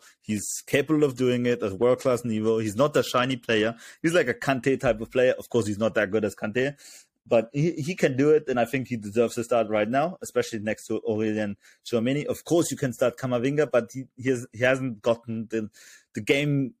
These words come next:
day experience as Fofana. So I think it's either Fofana or,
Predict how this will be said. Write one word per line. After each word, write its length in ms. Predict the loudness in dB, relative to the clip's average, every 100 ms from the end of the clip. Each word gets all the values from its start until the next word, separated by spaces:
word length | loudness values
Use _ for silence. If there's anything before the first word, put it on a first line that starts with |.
| -2
day 240 | 2 4
experience 440 | 2 0 0 0 0
as 160 | -4
Fofana. 640 | -4 -6 -6 -4 -2 -2 -2
So 280 | 0 0 -2 _
I 80 | -2
think 220 | 0 0
it's 180 | -2 -4
either 340 | -4 2 4 4
Fofana 540 | -2 -4 -2 0 -2 -2
or, 360 | -2 -2 -4